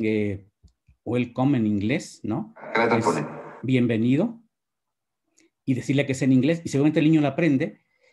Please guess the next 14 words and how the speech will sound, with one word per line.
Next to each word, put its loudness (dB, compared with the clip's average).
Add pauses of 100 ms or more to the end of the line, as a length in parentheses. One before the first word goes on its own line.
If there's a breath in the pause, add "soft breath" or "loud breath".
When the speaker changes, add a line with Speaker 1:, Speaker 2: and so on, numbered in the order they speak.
(140 soft breath)
Speaker 1:
y -4
sabe 2
que 2
una 4
cosa 0
va 2
a -2
ser 2
lo 0
que -2
dice -4
ahí, 2
lo -2
que, -6